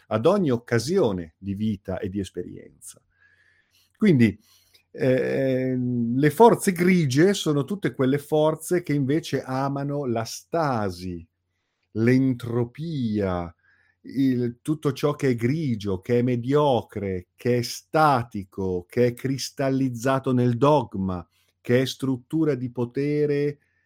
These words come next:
eh, in un, in un ordine sterile e tuttavia funzionale ai progetti miopi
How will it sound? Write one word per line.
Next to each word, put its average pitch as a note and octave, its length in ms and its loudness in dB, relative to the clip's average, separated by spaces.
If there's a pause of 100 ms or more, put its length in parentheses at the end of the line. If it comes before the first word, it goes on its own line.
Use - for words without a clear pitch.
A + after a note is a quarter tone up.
(360)
eh, A2 480 -2
in C3 180 -2
un, C3+ 440 0
in C3+ 160 0
un C#3 160 0
ordine D3+ 1120 0
sterile A#2 1120 4
e A#2+ 180 -4
tuttavia D3 580 -4
funzionale D3 1200 -2
ai A#2+ 260 -4
progetti A#2+ 1080 -2 (720)
miopi A#2 840 2